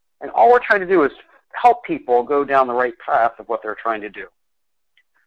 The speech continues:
One of my favorite tactics that often gets missed is the purposeful use of language.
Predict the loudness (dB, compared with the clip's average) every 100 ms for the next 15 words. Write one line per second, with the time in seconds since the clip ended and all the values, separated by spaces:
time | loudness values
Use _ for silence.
0 | _ _ _ -2 4 6 4 2 0 -2
1 | 0 -6 -2 -4 -4 -10 -18 _ -12 -12
2 | _ 2 2 0 -4 -4 -2 -2 0 -2
3 | -10 _ _ _ _ _ _ _ _ _
4 | _ -14 -12 -12 -20 -8 2 4 4 -2
5 | 0 0 0 -2 -2 -6 -20 _ _ _
6 | _ _ _ _ _ _ _ _ _ -12
7 | 0 2 2 -4 -12 -16